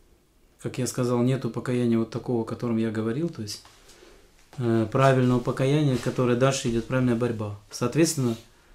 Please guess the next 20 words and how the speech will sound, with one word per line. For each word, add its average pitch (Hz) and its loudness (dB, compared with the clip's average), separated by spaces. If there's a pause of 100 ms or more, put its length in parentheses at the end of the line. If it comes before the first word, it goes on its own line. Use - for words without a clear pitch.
(400)
прощения 127 2
грехов 120 0
нету, 160 2
человек 131 0
будет 131 2
причащаться, 135 -2
он 123 -2
причасти-, 123 -4
ничего 139 0
не 120 4
причастится, 110 -10
Бог 127 0
ему 120 -2
причастие 120 -2
не 120 -2
подаст 113 -2
тела 107 -4
и 104 -6
крови 104 -8
Христовых. 95 -16